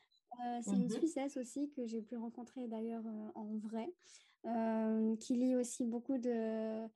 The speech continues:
Speaker 1: de livres polars, pas que. Elle lit beaucoup de feel good aussi. Donc, euh, certaines fois, ça me sort un peu de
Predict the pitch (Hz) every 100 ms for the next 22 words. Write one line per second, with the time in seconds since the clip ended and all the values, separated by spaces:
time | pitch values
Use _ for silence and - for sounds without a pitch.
0 | _ _ _ 226 247 240 247 240 233 233
1 | 226 220 220 - - 269 269 254 240 269
2 | 262 285 - 294 - 254 254 302 - 269
3 | 262 226 220 233 269 247 240 233 - 285
4 | 247 262 240 233 240 285 _ _ _ -
5 | 240 226 233 220 226 226 226 226 226 226
6 | 220 233 233 220 254 269 240 220 247 240
7 | 233 - 254 226 226 220 220 226 226 226